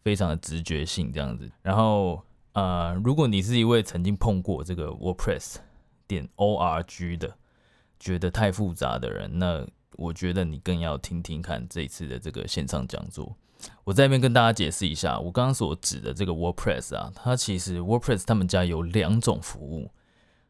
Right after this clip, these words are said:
那，呃，有一种叫WordPress dot com，大家最，最常看见的就是网站最后面它会写点C O M dot com。wordpress dot com呢，它是专门提供套版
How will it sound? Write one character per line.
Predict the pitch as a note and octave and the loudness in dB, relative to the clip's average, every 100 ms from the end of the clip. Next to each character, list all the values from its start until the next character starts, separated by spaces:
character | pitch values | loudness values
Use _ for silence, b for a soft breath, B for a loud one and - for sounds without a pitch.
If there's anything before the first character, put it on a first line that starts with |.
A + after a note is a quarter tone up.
| _ | _
那， | A#2 A2 G2+ F#2+ F2 D2 _ | 2 4 6 4 2 -2 _
呃， | F#2+ F2 | -2 0
有 | D#2+ G2+ | 2 4
一 | C3+ | 6
种 | - D#2 | 6 4
叫 | F2+ G2+ | 4 4
WordPress | G2+ C#3 - F#2 - | 4 4 4 2 2
dot | D#2+ | 0
com， | - A2+ F#2 - | 2 0 0 0
大 | - F#2 | 2 4
家 | |
最， | F2+ A2 D#2+ - _ | 2 0 0 -6 _
最 | A2 | 0
常 | F#2 D#2+ D#2+ | 0 -4 -4
看 | F#2 D#2+ | -2 -2
见 | D#2+ C#2 | -2 -4
的 | G#1+ | -6
就 | - | -6
是 | E2 E2 C2+ | -6 -6 -6
网 | C2 C#2+ | -4 -2
站 | F#2 E2+ | 0 -2
最 | F2 F2 | 0 -2
后 | E2+ | 0
面 | D2 | -2
它 | C2 F2 | -4 -4
会 | D#2 | -4
写 | D2+ - - - - G1+ - _ | -6 -12 -16 -10 -8 -8 -10 _
点 | D#2+ - | -6 -4
C | - F2 | -6 -4
O | D#2 E2 | -2 -2
M | - E2+ - - _ - - | -2 -4 -6 -14 _ -10 -6
dot | - | -6
com。 | - G2 - - _ | -4 -4 -4 -12 _
wordpress | D3+ D#3 - F#3+ | 2 2 4 4
dot | - F2 - | 2 -4 0
com | D3 A#2+ G#2 | 2 4 4
呢， | G2 F#2 | 4 2
它 | F#2 A2 | 2 0
是 | G#2+ | 0
专 | - B2+ | 4 4
门 | C3 F#2+ | 4 2
提 | F2+ F2+ E2 | 0 -4 -2
供 | F2+ F2 F2+ - | -2 0 -2 -2
套 | - A#2 E2+ | 2 2 0
版 | - - | -4 -6